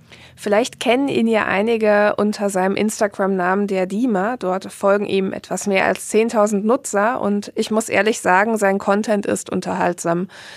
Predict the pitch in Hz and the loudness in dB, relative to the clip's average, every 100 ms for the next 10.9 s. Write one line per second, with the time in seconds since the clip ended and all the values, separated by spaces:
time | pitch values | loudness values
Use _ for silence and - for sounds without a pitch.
0 | - - - - - 190 185 185 190 202 | -20 -20 -20 -6 2 4 4 2 2 2
1 | 190 185 185 - - 233 - - 214 226 | 4 2 2 0 2 2 2 -2 0 4
2 | 202 214 - - - 202 190 196 202 202 | 4 2 -4 -12 -8 0 0 0 0 0
3 | 190 190 175 202 277 - 262 254 233 196 | 0 0 2 2 0 -2 0 2 2 0
4 | 196 208 208 - 202 202 190 190 185 190 | 0 0 2 2 2 0 2 2 2 0
5 | - 247 240 196 196 202 196 208 196 - | 0 0 2 0 0 -2 -4 0 2 2
6 | 196 208 190 202 254 - - - 240 233 | 2 2 4 2 2 -4 -8 -4 0 2
7 | - 208 233 247 208 202 - 214 190 185 | 4 2 0 -4 -4 -4 0 2 2 0
8 | 202 233 - 262 262 254 - 214 - 196 | 0 -2 0 -2 -2 -4 -6 -8 -8 -4
9 | 220 247 - - - - - - 196 202 | -2 -4 -10 -18 -18 -20 -6 2 4 4
10 | 202 - 196 185 - 185 208 214 208 | 2 2 2 4 4 4 4 4 0